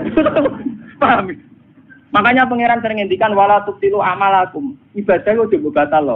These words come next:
Misale sedekah, batale bil manni wal adha. Begitu juga mulang, iku batale ora ngundat-ngundat. Mulane termasuk sirine kena apa kalau ulama ra seneng diswani, ra seneng kenal. Ra kenal karena ra undat-undat. Jadi kabeh ulama di trik.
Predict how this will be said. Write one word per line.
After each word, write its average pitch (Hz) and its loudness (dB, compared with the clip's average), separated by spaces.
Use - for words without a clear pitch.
Misale 151 -2
sedekah, 151 0
batale 131 0
bil 131 2
manni 135 4
wal 107 0
adha. - -10
Begitu 202 2
juga 214 2
mulang, 208 0
iku 226 -8
batale 165 0
ora 190 -4
ngundat-ngundat. 156 -4
Mulane 165 0
termasuk 156 0
sirine 156 0
kena 151 2
apa 151 -4
kalau 151 0
ulama 147 0
ra 139 -2
seneng 143 -2
diswani, 139 0
ra 139 -2
seneng 143 -4
kenal. 127 -2
Ra 139 0
kenal 151 2
karena 135 2
ra 127 2
undat-undat. 113 -2
Jadi 220 2
kabeh 214 2
ulama 208 2
di - -2
trik. - -10